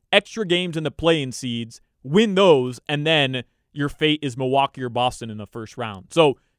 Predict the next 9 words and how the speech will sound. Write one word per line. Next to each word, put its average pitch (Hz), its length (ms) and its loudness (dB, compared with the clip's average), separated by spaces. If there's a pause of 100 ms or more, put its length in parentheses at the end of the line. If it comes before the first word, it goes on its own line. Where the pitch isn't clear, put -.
these 185 240 -2
next 175 300 -2
six - 240 -10
games 180 340 -4
at 151 120 -2
home, 131 500 -2 (260)
to 170 140 -2
me, 180 240 -2
decide 120 880 0